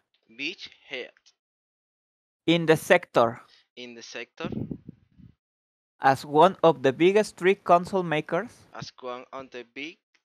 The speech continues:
Speaker 1: three console makers.
Speaker 2: It has been making investments.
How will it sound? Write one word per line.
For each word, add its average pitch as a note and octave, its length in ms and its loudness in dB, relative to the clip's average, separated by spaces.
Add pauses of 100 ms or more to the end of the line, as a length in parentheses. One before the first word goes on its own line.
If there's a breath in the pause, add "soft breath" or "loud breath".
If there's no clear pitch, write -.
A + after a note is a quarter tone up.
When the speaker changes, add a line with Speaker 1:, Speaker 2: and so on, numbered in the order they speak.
(180)
Speaker 1:
three C3 320 -20
console C#3 440 -14 (100)
makers. A#2+ 720 -20 (1080)
Speaker 2:
It E3+ 180 2
has D#3 300 2
been G3 380 2
making G3+ 520 2
investments. D3 880 0